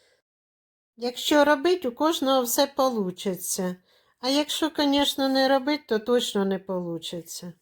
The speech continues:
Оце в мене в духовці так підходить оцей омлет. Скільки я не роблю, він в мене завжди так пишно піднімається. Да, він тоді опускається, а це його вже достала.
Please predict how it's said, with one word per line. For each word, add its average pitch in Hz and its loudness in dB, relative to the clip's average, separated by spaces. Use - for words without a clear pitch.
Оце 254 2
в 320 4
мене 285 4
в 247 -6
духовці 277 0
так 254 -2
підходить 233 0
оцей 240 4
омлет. 190 2
Скільки 311 -4
я 254 4
не 247 4
роблю, 262 2
він 262 0
в 240 2
мене 247 2
завжди 233 0
так 196 -4
пишно 277 0
піднімається. 185 -2
Да, 269 4
він 277 0
тоді 269 -2
опускається, 254 -2
а 208 0
це 226 2
його 226 4
вже 214 2
достала. 180 -2